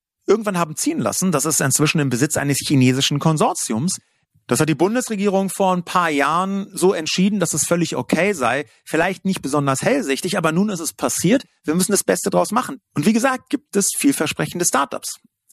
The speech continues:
Agile Robots zum Beispiel aus München. Der humanoide Roboter f-,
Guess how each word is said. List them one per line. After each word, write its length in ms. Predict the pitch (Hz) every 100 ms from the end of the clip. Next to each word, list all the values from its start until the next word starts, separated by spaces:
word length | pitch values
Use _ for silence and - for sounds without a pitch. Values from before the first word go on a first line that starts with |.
| -
Agile 420 | 160 170 175 165
Robots 400 | 156 202 147 -
zum 140 | 139
Beispiel 240 | 110 107 131
aus 160 | 113
München. 500 | 139 180 208 - 151 196 _ _ _ -
Der 180 | 127 -
humanoide 460 | 233 214 196 185
Roboter 420 | 160 135 131 190
f-, 320 | 185 - -